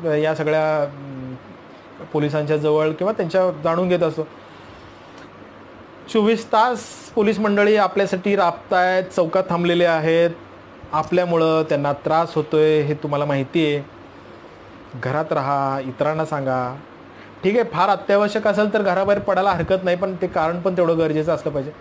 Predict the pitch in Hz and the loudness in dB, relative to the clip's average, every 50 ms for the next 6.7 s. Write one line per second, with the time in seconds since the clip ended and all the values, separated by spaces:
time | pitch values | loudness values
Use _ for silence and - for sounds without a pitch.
0 | - - - - - - - - - 175 170 214 208 214 214 190 196 214 208 208 | -20 -20 -20 -20 -20 -20 -14 -8 -6 -4 -2 0 0 2 2 0 0 2 2 2
1 | 202 202 202 196 202 196 185 180 180 175 185 180 185 165 180 175 170 156 170 175 | 2 2 2 2 2 0 0 0 2 0 0 -2 0 0 2 2 2 0 0 0
2 | 170 165 165 165 - - - - - - - - - - - - - - - 180 | 0 0 -2 -2 -6 -14 -20 -20 -20 -20 -20 -20 -20 -20 -20 -20 -14 -6 -2 0
3 | 170 175 185 185 185 - 185 180 185 175 180 185 185 165 160 180 170 170 170 170 | 2 2 2 0 0 -2 -4 -2 0 0 2 2 2 0 0 0 2 2 2 0
4 | 160 139 - - - - - - - - - - - - - - 147 151 147 147 | -2 -6 -12 -20 -20 -20 -20 -18 -18 -18 -18 -18 -20 -14 -8 -4 -2 -2 -2 -2
5 | 151 147 147 147 143 143 143 143 143 139 139 135 127 123 - - 151 160 156 151 | -2 0 0 0 0 0 0 -2 -2 -4 -4 -6 -6 -6 -4 -2 0 0 0 0
6 | 147 151 151 143 143 135 131 - 143 139 135 135 131 | 0 0 -2 0 0 -2 -2 -2 -2 -2 -2 -4 -6